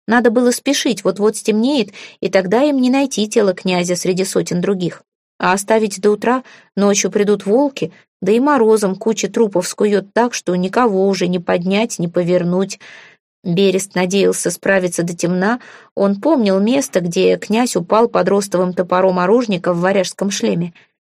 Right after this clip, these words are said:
На ходу припоминал, сосредоточившись на одной задаче. Ни о чём другом думать всё равно не получалось, голова была пуста, душа засыпана пеплом. Берест был одинок и перед осадой Искоростеня.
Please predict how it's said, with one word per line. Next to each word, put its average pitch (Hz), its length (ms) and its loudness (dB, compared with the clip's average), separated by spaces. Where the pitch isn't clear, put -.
На 190 120 0
ходу 175 340 0
припоминал, 240 800 0
сосредоточившись 185 1160 -2
на 180 120 0
одной 180 280 -2
задаче. 170 540 -4
Ни 196 100 0
о 214 80 4
чём 254 200 2
другом 269 400 2
думать 202 260 2
всё - 140 -2
равно 240 200 2
не 196 140 0
получалось, 196 720 -2
голова 208 400 2
была 202 240 2
пуста, 180 560 -2
душа 180 420 0
засыпана 196 600 -2
пеплом. 175 600 -4
Берест 208 460 2
был 185 300 2
одинок 196 480 0
и 185 140 -8
перед 180 220 -2
осадой 208 460 0
Искоростеня. 180 800 -4